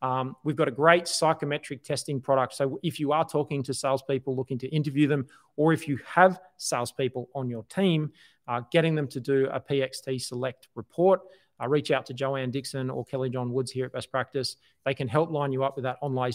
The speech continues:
online survey system. Yesterday, I looked at my sales team and I looked at the different skills and competencies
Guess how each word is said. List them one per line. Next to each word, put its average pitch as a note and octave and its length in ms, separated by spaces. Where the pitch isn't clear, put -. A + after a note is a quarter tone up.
online C3 320
survey C3+ 380
system. B2 500
Yesterday, E3+ 420
I C3+ 40
looked E3 220
at D#3 60
my C3+ 120
sales D3+ 400
team D3+ 280
and C3+ 160
I C3 40
looked C3+ 200
at C3 100
the C#3 60
different D3 400
skills C#3+ 280
and B2+ 100
competencies C#3 640